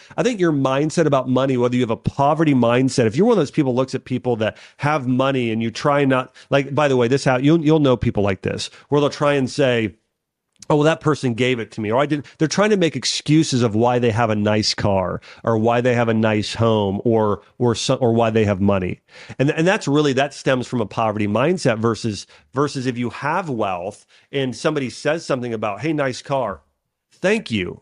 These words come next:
God bless, you know, like, like, I'm, I'm blessed because I'm, I'm really blessed to drive that car, right? Uh, I'm, I'm in a really blessed position in life, right?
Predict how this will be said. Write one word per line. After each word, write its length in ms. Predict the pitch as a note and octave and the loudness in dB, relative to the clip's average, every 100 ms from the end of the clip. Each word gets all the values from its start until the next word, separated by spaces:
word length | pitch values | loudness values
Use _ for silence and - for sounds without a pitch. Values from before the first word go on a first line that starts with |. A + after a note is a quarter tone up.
| - | -6
God 320 | A#2+ D3 E3 | -2 0 0
bless, 200 | C3+ C#3+ | -2 0
you 120 | C#3 | 0
know, 160 | B2+ A#2 | 0 0
like, 180 | B2+ C3 | -2 -2
like, 140 | B2 | -2
I'm, 200 | B2+ D3+ | -2 -2
I'm 220 | C3+ D3+ C3 | 0 -2 0
blessed 420 | B2 C3 C3 - | 0 0 0 -2
because 560 | A#2+ - B2 A#2 G2 G#2+ | -2 2 2 2 -2 -2
I'm, 160 | A#2 A#2+ | -2 0
I'm 200 | B2 B2 | 2 2
really 180 | B2 | 2
blessed 340 | A2 A2+ G#2+ - | 0 0 0 -2
to 80 | G#2+ | 0
drive 260 | G#2 G2+ | 0 0
that 160 | F#2+ F2+ | -2 -4
car, 380 | F#2+ F2+ - _ _ - | -6 -8 -10 _ _ -4
right? 360 | G#2+ G#2+ A2 - - _ | 0 0 -2 -6 -18 _
Uh, 200 | A#2+ A#2 B2 | 0 0 2
I'm, 180 | C3 C#3 | 0 0
I'm 140 | C#3+ | 2
in 80 | C3+ | 2
a 60 | |
really 260 | B2 C#3+ C#3+ | 2 2 0
blessed 340 | A2+ B2 A#2+ | 0 0 0
position 480 | - A2+ A2+ G#2+ A2+ | -2 -2 0 0 -2
in 100 | G#2 | -2
life, 380 | F#2+ F2+ F#2+ - | -2 -4 -8 -2
right? 340 | G#2+ A2+ A2+ | 0 0 -4